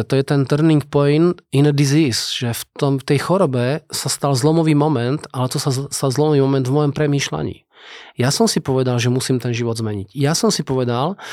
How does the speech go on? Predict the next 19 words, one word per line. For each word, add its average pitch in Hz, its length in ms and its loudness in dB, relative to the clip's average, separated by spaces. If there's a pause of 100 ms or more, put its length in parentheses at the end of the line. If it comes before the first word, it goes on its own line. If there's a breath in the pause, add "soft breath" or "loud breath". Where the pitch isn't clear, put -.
(300 loud breath)
že 127 160 0
to, 151 80 2
čo - 160 -2
sa - 0 -
mi 147 80 4
teraz 151 240 0
deje, 127 400 0
jednoducho 143 400 0
musím 139 260 2
zvládnuť 123 460 0
a 120 160 -2
ja 131 80 2
som 180 160 2
si - 80 -4
povedal, 131 480 -2
že 123 160 -4
začínam 123 320 -2
nový 113 160 -4
život. 110 400 -8